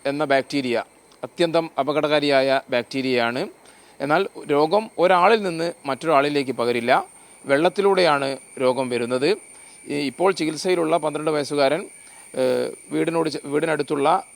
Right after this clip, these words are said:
ഒരു കുളത്തിൽ കുളിച്ചിരുന്നു. ആ കുളത്തിലെ, ഏ, ജലത്തിൽ നിന്നാണ് കുട്ടിയിലേക്ക്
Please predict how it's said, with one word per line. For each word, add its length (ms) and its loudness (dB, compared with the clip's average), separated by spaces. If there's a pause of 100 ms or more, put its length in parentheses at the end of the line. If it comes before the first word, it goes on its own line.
(100)
ഒരു 120 -4
കുളത്തിൽ 480 0 (140)
കുളിച്ചിരുന്നു. 520 -4 (440)
ആ 80 4
കുളത്തിലെ, 480 0
ഏ, 540 -2
ജലത്തിൽ 400 -4
നിന്നാണ് 500 -2 (220)
കുട്ടിയിലേക്ക് 640 -2